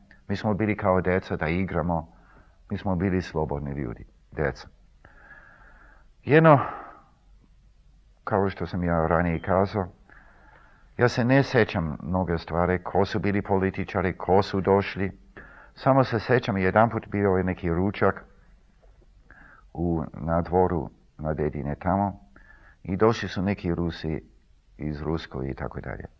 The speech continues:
I prvo za što sam ja pitao moje mame da su crveni ili beli. To je sve. A nisam znao ko su crveni,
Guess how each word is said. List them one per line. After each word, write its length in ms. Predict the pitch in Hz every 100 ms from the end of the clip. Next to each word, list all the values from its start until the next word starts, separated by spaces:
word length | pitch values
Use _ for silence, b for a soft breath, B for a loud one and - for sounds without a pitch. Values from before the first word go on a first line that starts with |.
| -
I 60 | 73
prvo 320 | 117 123 110
za 240 | 90 92
što 180 | 87 87
sam 180 | - 90
ja 120 | 87
pitao 300 | - 98 92
moje 220 | 85 82
mame 280 | 85 92 101
da 140 | 101
su 180 | 101 87
crveni 460 | - 110 101 101 92
ili 240 | 87 85
beli. 420 | 76 64 58 - - _ _ _ _ _ _ _ _ _ _ _ -
To 160 | 92 95
je 120 | 90
sve. 300 | - 67 62 - b b b b b
A 100 | -
nisam 320 | 104 120 127
znao 280 | 95 127 117
ko 240 | 90 127 135
su 200 | - 110
crveni, 640 | - 113 104 110 113